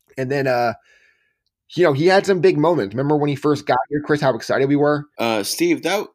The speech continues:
Speaker 2: w-, when he hit the fire extinguisher, that was the, the series where he won one game.
Speaker 1: I think they were down three oh. That made them down three oh. And then he punches the fire extinguisher, breaks his hand. He's done. And then, uh, they go back. I think they go back to the Garden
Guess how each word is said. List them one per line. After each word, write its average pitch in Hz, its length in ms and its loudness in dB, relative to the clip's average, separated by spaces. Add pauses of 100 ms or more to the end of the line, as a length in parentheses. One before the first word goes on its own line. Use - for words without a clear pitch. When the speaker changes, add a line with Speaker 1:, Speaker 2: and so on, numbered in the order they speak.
Speaker 2:
w-, - 460 -8
when 127 160 -6
he 131 100 -4
hit 160 200 -6
the 131 100 -4
fire 123 240 -2
extinguisher, 104 500 -6
that 107 200 -2
was 127 340 -6
the, 101 400 -2
the 95 100 -16
series 107 400 -4
where 95 120 -6
he 95 60 -6
won 92 360 -8
one 98 300 -4
game. 90 680 -6
Speaker 1:
I 151 100 0
think 202 280 -2
they 214 120 6
were 175 140 4
down 147 440 0
three 135 440 -2
oh. 151 300 2 (220)
That 139 160 0
made 147 200 2
them 131 180 -2
down 131 300 -2
three 123 320 -2
oh. 139 280 0 (220)
And 107 300 -6
then 113 100 -4
he 123 140 -6
punches 131 320 -6
the 127 60 -6
fire 127 240 2
extinguisher, 120 480 -8
breaks 123 280 -4
his 101 100 -18
hand. 107 260 -6
He's 120 180 -8
done. 107 360 -4 (520)
And 107 260 -2
then, 113 140 -4
uh, 113 120 -2
they 113 140 -4
go 117 140 -2
back. 131 500 0
I 143 60 -2
think 147 140 0
they 143 80 2
go 131 80 0
back 117 400 -4
to - 80 -6
the 117 80 -4
Garden 131 560 -2